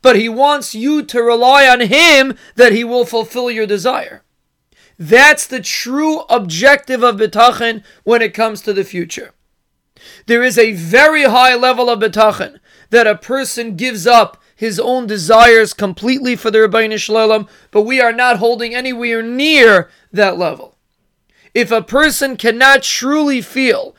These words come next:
that the Ribbono Shel Olam will send him the Yeshua, he's not holding anywhere near accepting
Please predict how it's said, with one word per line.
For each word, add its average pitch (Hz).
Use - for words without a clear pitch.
that 226
the 220
Ribbono 240
Shel 247
Olam 226
will 226
send 247
him 247
the 220
Yeshua, 240
he's 240
not 262
holding 254
anywhere 269
near 240
accepting 247